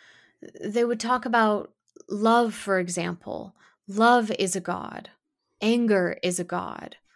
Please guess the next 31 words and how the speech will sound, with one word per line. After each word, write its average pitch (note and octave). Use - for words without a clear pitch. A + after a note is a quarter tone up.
That's G3
where F#3+
we F#3+
get G3
Aphrodite. F#3+
That's -
where F3+
we F3+
get F3+
Ares. F#3+
Death A3+
is F#3
a F3+
god. F3+
Time A3+
is F3+
a F3+
god. -
Rather A#3+
than G#3+
this G3
other A#3
way, G3
uh, -
this F#3
kind G3
of F3+
inversion G#3+
of F3
speaking F3
i-, -